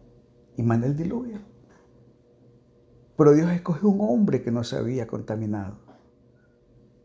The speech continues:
Noé. Y hace un pacto. Hace un pacto Dios con Noé.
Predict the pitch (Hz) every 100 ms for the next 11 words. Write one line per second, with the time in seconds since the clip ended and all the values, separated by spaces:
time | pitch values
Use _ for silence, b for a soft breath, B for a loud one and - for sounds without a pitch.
0 | _ 113 110 104 95 95 - _ _ _
1 | _ - _ _ _ _ _ _ _ _
2 | _ - 131 117 - 127 104 - 107 101
3 | - - - - - _ _ _ _ _
4 | _ _ _ _ _ - _ _ - 113
5 | - 120 110 135 135 - 117 110 101 -
6 | 113 101 101 101